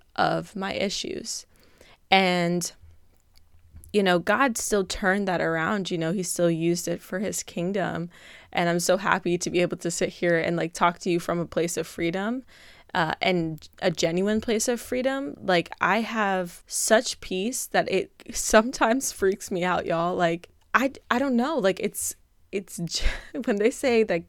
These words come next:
Jesus gives a peace that surpasses all understanding, I genuinely have peace. And I'm just so at a place in my relationship with God that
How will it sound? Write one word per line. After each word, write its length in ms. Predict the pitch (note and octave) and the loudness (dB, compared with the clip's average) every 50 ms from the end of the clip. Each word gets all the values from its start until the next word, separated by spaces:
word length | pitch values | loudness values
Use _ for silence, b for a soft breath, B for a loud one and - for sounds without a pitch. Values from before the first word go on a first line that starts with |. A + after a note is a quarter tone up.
| _ - | _ -14
Jesus 360 | - - G3+ G3 G3+ G3+ F#3+ - | -6 -2 -2 0 0 -2 -6 -6
gives 220 | - F3+ F#3 F#3 | -6 -6 -4 -4
a 80 | F3+ D#3+ | -6 -6
peace 400 | - - E3+ E3+ F3+ F3 - - B B B B B B B | -6 -6 -4 -4 -4 -4 -6 -12 B B B B B B B
that 140 | - E3+ E3 | -6 -4 -2
surpasses 600 | - E3+ E3+ - G#3 E3+ - F3+ - E3+ E3 - | 0 -2 -2 0 0 0 0 -2 -2 -6 -6 -4
all 240 | - - E3+ E3+ - | 0 0 2 2 2
understanding, 640 | - F3+ E3+ E3 F3 - - E3+ E3 E3+ F3+ F#3+ - - _ | 0 0 0 -2 -2 -2 -4 -4 -4 -4 -4 -6 -8 0 _
I 160 | - F#3 F#3+ F3+ | 4 6 6 4
genuinely 720 | E3+ - F#3+ E3+ F3 F#3 F#3 F3+ F3 E3+ E3+ E3 D#3+ E3+ | 2 0 0 0 0 0 0 0 0 0 0 0 -2 -4
have 480 | F3+ - G3 E3+ E3 E3 D#3 D#3 - - B B B B B B B B _ | -6 -4 -2 0 2 2 0 -2 -6 -14 B B B B B B B B _
peace. 500 | - - A3 G#3+ F3 - - - - - | -8 -6 -4 -4 -4 -4 -6 -8 -10 -6
And 160 | - G3+ F3+ | -6 -4 -2
I'm 220 | F3 F3+ F#3+ F3+ F3 | 0 0 0 0 2
just 280 | - G3 F#3 - - | 2 2 0 2 0
so 720 | - - - F#3 F3 E3+ E3+ F3 E3+ E3+ E3+ E3 E3 E3 B B B B B B B B B B B _ _ _ _ | -2 0 2 4 6 6 6 6 6 6 4 4 2 0 B B B B B B B B B B B _ _ _ _
at 120 | F#3 G3 F#3 | 6 6 6
a 60 | F3 | 4
place 340 | - - A3 G3 A#3 - - | 0 0 2 2 2 0 -2
in 80 | G#3+ | -4
my 100 | F#3+ E3+ | -4 -2
relationship 560 | E3 D#3+ E3 E3 F3 - - E3+ - - - | 0 0 2 0 0 -2 -4 -4 -6 -6 -4
with 160 | - E3 E3 - | -6 -6 -4 -2
God 340 | - - G#3 A3 G#3 F3 | -2 0 0 0 -2 -2
that 280 | E3+ E3 F3 F3 D3+ - | 0 2 2 2 0 -4